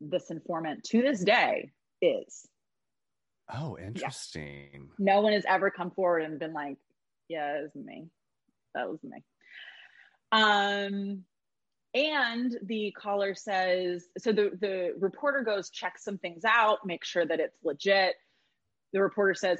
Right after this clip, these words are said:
Speaker 1: "I'm gonna check some things out, call back tomorrow, and I'll be able to say, yeah, I'll verify your story or not." So the reporter kind of half expected the person to just not call back.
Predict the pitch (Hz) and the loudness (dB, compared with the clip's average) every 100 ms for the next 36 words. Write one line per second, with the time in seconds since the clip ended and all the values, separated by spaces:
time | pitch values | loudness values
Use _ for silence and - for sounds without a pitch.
0 | - 196 220 220 220 208 196 202 180 170 | 2 2 2 -2 -4 -6 -8 -8 -2 -2
1 | 160 - 196 185 185 - 196 156 147 151 | -2 0 0 2 0 -4 -10 -6 -6 -4
2 | 143 123 - 147 143 147 147 147 160 143 | -6 -8 -8 -8 -6 -4 -4 -2 -4 -4
3 | 147 139 139 151 143 139 160 147 135 143 | -6 -6 -6 -8 -6 -2 0 2 0 -2
4 | 147 135 143 127 87 - 104 98 92 85 | -4 -6 -6 -10 -10 -12 -10 -8 -8 -10
5 | - _ _ _ _ _ _ _ - 208 | -14 _ _ _ _ _ _ _ -2 4
6 | 185 180 196 - 269 240 226 202 - 185 | 4 4 0 2 2 4 0 -8 -2 -2
7 | 180 180 - 160 175 160 151 160 160 151 | -2 -8 -8 -6 -4 -4 -4 -2 -2 -4
8 | _ _ _ _ - 185 185 156 156 - | _ _ _ _ -4 -4 -4 -6 -6 -6
9 | 131 - 143 139 135 190 | -8 -4 -4 -2 -2 -2